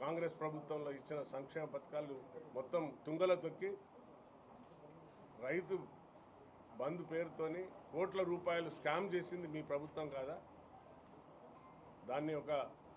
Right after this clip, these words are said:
మా ముఖ్యమంత్రి గారిని ముఠా మేస్త్రి అన్నాం, రైట్, ముఠా మేస్త్రి ఒక్కొక్కటి సరిదిద్దుకుంటూ వస్తున్నారు. మీరు చేసిన పాపాలను, మీరు చేసిన లోపాలను ఒక్కొక్కటి సరి చేసుకుంటా ఒక్కొక్క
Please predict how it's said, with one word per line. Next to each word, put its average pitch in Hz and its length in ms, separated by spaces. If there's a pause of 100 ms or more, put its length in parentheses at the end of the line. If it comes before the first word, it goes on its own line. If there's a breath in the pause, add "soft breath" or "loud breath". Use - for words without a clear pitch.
(520)
మా 139 100 (200)
ముఖ్యమంత్రి 170 520
గారిని 175 280 (100)
ముఠా 160 200
మేస్త్రి 170 360
అన్నాం, 139 300
రైట్, 160 180 (140)
ముఠా 165 280
మేస్త్రి 147 340 (640)
ఒక్కొక్కటి 165 420
సరిదిద్దుకుంటూ 160 720
వస్తున్నారు. 135 380
మీరు 127 200 (100)
చేసిన 147 220 (140)
పాపాలను, 139 560 (140)
మీరు 123 240
చేసిన 135 260 (520)
లోపాలను 156 540 (880)
ఒక్కొక్కటి 180 480
సరి 151 240
చేసుకుంటా 156 420 (680)
ఒక్కొక్క 165 280